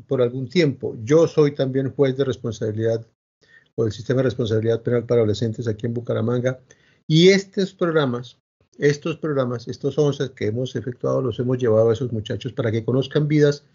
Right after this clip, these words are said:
relevantes. Y, y también, así como su papá, eh, se han hecho cosas muy importantes. Ya, ya se han hecho, es decir, hay referencias en muchas partes sobre lo que se está haciendo y lo que se puede hacer por esa juventud.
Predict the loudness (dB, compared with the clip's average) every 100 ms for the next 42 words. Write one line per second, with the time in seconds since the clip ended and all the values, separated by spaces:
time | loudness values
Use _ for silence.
0 | _ _ _ _ -2 4 6 6 6 4
1 | 0 -4 -10 -10 -10 -10 -8 -6 -2 0
2 | 4 4 2 -2 -6 -4 -4 -4 -4 -2
3 | 0 -2 -6 -10 -10 -6 -2 -2 -4 -8
4 | -6 -6 -2 0 0 -2 -6 -4 -4 -6
5 | -10 -12 _ _ _ _ _ -10 2 4
6 | 6 4 2 -2 2 2 2 -2 -10 -18
7 | -16 -8 -4 -4 -2 -4 -4 -6 -4 2
8 | 4 6 4 2 2 4 2 0 -4 -4
9 | -4 -6 -10 -4 -4 -4 -10 -12 _ _
10 | _ _ _ -4 -4 -4 -6 -8 -2 0
11 | -2 -4 -6 -4 0 2 2 0 -2 -4
12 | -4 0 2 4 4 0 -2 -4 -6 -6
13 | -8 -6 -6 -8 -10 -10